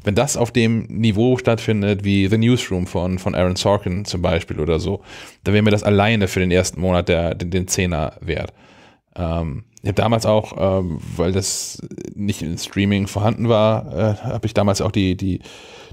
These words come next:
drei Staffeln sind's, glaub ich, von The Newsroom, vielleicht spät aufgesprungen und als ich dazu kam, gab's schon drei Staffeln, die haben wir auf den Schlag gekauft und für die, die haben damals fünfundzwanzig Euro das Stück gekostet, für die fünfundsiebzig Euro, die ich dafür bezahlt hab,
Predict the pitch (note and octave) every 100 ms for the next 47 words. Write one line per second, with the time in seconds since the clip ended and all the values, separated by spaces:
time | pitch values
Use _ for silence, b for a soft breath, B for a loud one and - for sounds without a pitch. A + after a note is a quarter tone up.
0 | - F#2 G#2 C3 A2 - G2+ G#2 G2 F#2+
1 | F#2 E2+ F2+ - F#2+ F#2+ G#2 - - A2
2 | - A2+ G2 B2+ C3 - C3 C#3+ - F2+
3 | G#2+ - - G#2 - C3 - A2 G#2 G2+
4 | - A#2 A2 - A2 A2+ A#2 B B B
5 | A2 A2+ A2+ G#2+ - G#2 - - - E2+
6 | - - F#2 G2+ G2+ F#2+ G#2 G#2+ G2 -
7 | A#2 G#2 G#2 G#2+ F#2 F#2+ D3 D3 C#3+ C#3
8 | - C#3 B B B B2 A#2+ - E3+ E3+
9 | C3+ D3 - C3 B2 C#3 B2 F#2+ G#2 D3
10 | A2 - - G#2 F#2 F#2 E2+ F2+ F#2